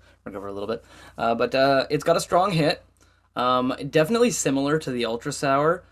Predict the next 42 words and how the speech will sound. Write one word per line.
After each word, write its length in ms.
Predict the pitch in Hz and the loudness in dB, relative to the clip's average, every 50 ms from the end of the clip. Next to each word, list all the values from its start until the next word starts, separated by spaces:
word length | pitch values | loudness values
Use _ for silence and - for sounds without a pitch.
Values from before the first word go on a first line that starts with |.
| _ _ _ _ | _ _ _ _
but 220 | 135 131 139 127 123 | -2 -2 -2 0 -2
it 40 | |
has 240 | 139 139 139 135 127 | -2 -2 -2 -2 -2
a 60 | 135 | -4
very 280 | 123 120 139 139 143 147 | -4 -2 0 0 0 0
distinct 440 | 139 135 127 - - 131 123 120 - | 0 -2 -6 -6 -6 -6 -6 -6 -6
flavor 300 | - 120 117 110 110 107 | -6 -6 -6 -6 -8 -10
profile. 560 | - 110 107 104 - - - - - - - _ _ - _ _ _ _ _ | -12 -12 -12 -10 -10 -10 -10 -10 -10 -12 -16 _ _ -20 _ _ _ _ _
Um, 560 | - 113 117 120 120 123 123 123 127 120 - - | -4 -2 0 2 2 0 0 0 -2 -4 -6 -8
it 140 | - 143 143 | -10 -6 -4
has 400 | 147 156 147 151 147 143 131 131 - | 0 2 2 2 2 0 -2 -6 -10
less 460 | - 104 127 131 131 139 156 156 - - | -12 -10 -6 -4 -2 -2 -2 -2 -6 -8
of 440 | - - 160 175 180 175 160 147 | -2 0 2 2 2 2 0 -2
the 60 | 135 139 | -4 -6
diesel 480 | 120 120 123 120 127 123 151 151 156 | -4 -4 -4 -6 -2 0 2 2 2
that's 220 | 143 143 151 - - | 2 0 -2 -4 -4
coming 300 | - 151 147 156 156 151 | -4 -2 0 0 -2 -2
forward 360 | - 147 147 151 151 151 143 | -2 -2 0 0 0 0 0
when 120 | 143 147 147 | -2 -2 -2
I 100 | 143 139 | -2 -2
hit 200 | 135 156 151 160 | 0 0 0 0
it, 160 | 196 - - - _ _ _ _ _ _ _ _ | -2 -4 -8 -14 _ _ _ _ _ _ _ _
and 140 | - 147 143 | -4 -2 -2
I 60 | 143 | 0
get 140 | 143 139 143 | 0 0 -2
a 80 | 135 131 | -2 -4
really 340 | 127 131 135 143 147 165 165 | -2 -2 -2 0 0 0 -2
strong 640 | - - - - 143 139 135 135 131 131 135 135 | -2 -6 -4 -2 0 0 2 0 0 0 -2 -2
limonene 380 | 127 127 123 123 120 123 123 120 | -2 -2 -2 -2 -2 -4 -4 -4
and 120 | 113 113 | -6 -8
pinene 600 | 110 - - 117 113 113 113 113 113 110 110 110 | -10 -12 -12 -12 -10 -10 -10 -10 -10 -12 -12 -12
terpene 440 | - - 127 120 117 120 113 107 107 104 | -12 -10 -8 -8 -8 -10 -12 -14 -14 -14
taste 320 | - 113 - - - - - | -14 -16 -16 -14 -14 -12 -10
that 200 | 117 113 - - | -10 -10 -8 -6
goes, 300 | 131 123 117 113 110 - | -4 -4 -4 -4 -6 -8
like, 120 | 117 110 - | -12 -12 -12
front 440 | - - - - 139 127 127 123 | -14 -12 -6 -4 -2 -2 -2 -4
to 80 | - 139 | -6 -6
back 280 | 127 120 113 113 - - | -4 -4 -4 -6 -6 -8
in 80 | 123 | -8
my 120 | 120 117 117 | -8 -8 -6
mouth. 340 | 117 113 123 160 - - | -6 -4 -4 -4 -6 -8